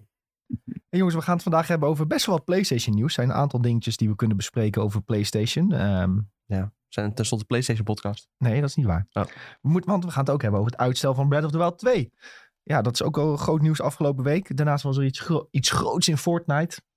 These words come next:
Speaker 1: Je hoeft namelijk niet meer te bouwen in de game. Ehm, iets met Pokémon kaarten en, eh, Logan Paul die heel veel geld eraan uit, heeft uitgegeven. Nog wat over Elden Ring en, eh, nog wat kleine dingetjes die we hier en daar bespreken. Tiny Tina,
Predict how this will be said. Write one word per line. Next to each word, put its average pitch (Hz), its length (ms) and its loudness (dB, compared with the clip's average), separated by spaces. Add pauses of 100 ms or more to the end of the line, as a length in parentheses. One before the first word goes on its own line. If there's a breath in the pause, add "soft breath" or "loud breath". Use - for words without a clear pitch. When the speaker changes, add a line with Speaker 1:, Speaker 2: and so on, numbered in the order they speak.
(120)
Speaker 1:
Je - 120 -20
hoeft 113 180 -2
namelijk 110 260 0
niet 120 80 2
meer 110 100 0
te 123 80 -4
bouwen 165 340 2
in 156 80 0
de 131 160 2
game. 143 180 2 (540 loud breath)
Ehm, 123 320 2
iets 175 160 0
met 147 240 0
Pokémon 226 380 0
kaarten 151 340 2
en, 135 240 2
eh, 123 60 2
Logan 127 260 2
Paul 180 180 0
die 127 120 2
heel 170 180 4
veel 170 80 -2
geld 180 220 0
eraan 156 140 2
uit, 147 220 -2
heeft 147 200 -2
uitgegeven. 131 580 0 (340 soft breath)
Nog 208 160 0
wat 220 100 0
over 202 180 2
Elden 185 280 2
Ring 175 360 0
en, 127 180 2
eh, 110 200 2
nog 113 140 0
wat 107 180 2
kleine 107 280 0
dingetjes 110 360 0
die 117 100 2
we 113 60 0
hier 117 140 2
en 113 60 0
daar 104 120 0
bespreken. 131 540 -2 (460 soft breath)
Tiny 190 280 2
Tina, 190 480 0